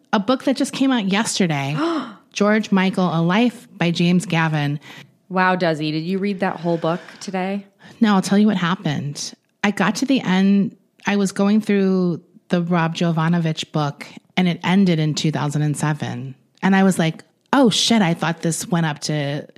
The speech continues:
Speaker 1: you know, twenty sixteen."
Speaker 2: Yeah.
Speaker 1: And I, I had, I knew the book was coming out, and I was like, "Well, now I definitely need to get that book." So I bought it,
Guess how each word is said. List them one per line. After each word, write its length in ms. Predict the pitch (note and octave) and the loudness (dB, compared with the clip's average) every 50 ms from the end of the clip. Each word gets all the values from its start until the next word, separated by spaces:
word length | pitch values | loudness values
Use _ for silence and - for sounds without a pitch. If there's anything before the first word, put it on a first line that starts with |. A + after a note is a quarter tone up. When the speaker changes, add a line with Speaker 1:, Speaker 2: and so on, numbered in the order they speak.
| - - | -10 -6
Speaker 1:
you 100 | F3 D#3 | -6 -4
know, 120 | C#3+ D3 | -4 -6
twenty 280 | D3 - E3 D#3 D#3 C#3+ | -6 -4 -4 -4 -4 -4
sixteen." 640 | - D3+ - - - - G#3 A3 G3 E3 D3+ D3 D3+ | -6 -8 -10 -8 -4 0 0 2 2 2 0 -2 -2
Speaker 2:
Yeah. 340 | D3+ - F3+ E3 D#3 D3 D3 D3+ - _ _ _ _ _ _ _ _ _ _ _ - | -2 -4 -4 -6 -8 -10 -12 -16 -20 _ _ _ _ _ _ _ _ _ _ _ -2
Speaker 1:
And 120 | - A3+ | 0 2
I, 120 | A3+ A3 A3 | 2 2 2
I 180 | A3 - A3+ A#3+ | 0 0 0 0
had, 460 | A3+ A3+ A3+ A3 F#3+ - - D3 D3 | 2 2 0 -2 -4 -8 -10 -8 -4
I 80 | - A#3+ | -2 0
knew 160 | B3 B3+ C#4 | 2 2 2
the 80 | C4+ B3+ | 0 -2
book 160 | A3+ A#3 A3+ | -2 -2 -2
was 120 | A3 G3+ | -4 -4
coming 300 | - - G3 F#3 F3+ F#3 | -4 -4 -4 -2 -2 0
out, 80 | G3+ G3+ | -2 -2
and 100 | F#3+ F3+ | 0 0
I 40 | F3 | 0
was 100 | F3+ E3 | 0 -2
like, 100 | F3 D#3+ | -2 0
"Well, 100 | F#3 F#3+ | 0 2
now 220 | F3+ F#3 G#3 A#3+ A3 | 2 2 2 2 2
I 160 | F#3+ E3+ D#3+ | 2 2 0
definitely 440 | D3 - - G3 A#3 - B3+ A3+ G3 | -2 0 0 0 2 4 4 4 4
need 180 | F3+ F3 E3 D#3+ | 4 2 0 -2
to 80 | E3 D3 | -2 -4
get 160 | C#3+ C#3+ - | -4 -4 -4
that 180 | C#3 C#3 - - | -6 -6 -4 -2
book." 200 | F3 D#3+ D3+ - | -2 -2 -2 -2
So 120 | - F3 | -2 0
I 120 | D#3+ D#3+ E3 | 0 0 0
bought 320 | D#3+ - E3 F3+ G3 G#3 G3 | 0 2 2 4 4 4 2
it, 240 | F3 E3 D#3+ - | 2 0 -2 -4